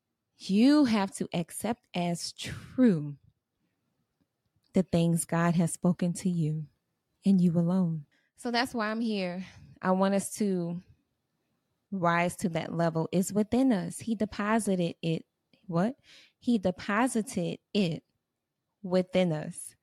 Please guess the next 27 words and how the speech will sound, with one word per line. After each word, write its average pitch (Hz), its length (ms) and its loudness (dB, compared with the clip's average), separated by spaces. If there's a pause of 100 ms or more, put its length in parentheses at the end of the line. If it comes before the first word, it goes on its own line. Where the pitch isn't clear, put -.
(920)
a 202 120 -2
long 196 360 0
time 180 300 -2
ago, 160 400 -6 (680)
before 165 800 2 (200)
we 165 120 0
were 165 140 2
born. 147 540 -6 (1500)
He 208 300 2
already 160 420 0
knew 160 420 2 (340)
us - 500 -6 (520)
and 175 160 0
had 165 260 0
formed 160 340 0
us 156 420 -10 (840)
and 202 120 6
had 185 180 4
given 190 260 2
us 190 180 -2
an 165 120 2
assignment, 151 560 -2 (160)
but 160 80 4
we 160 100 2
cannot 165 400 0
fulfill 160 420 -2
it 151 160 -4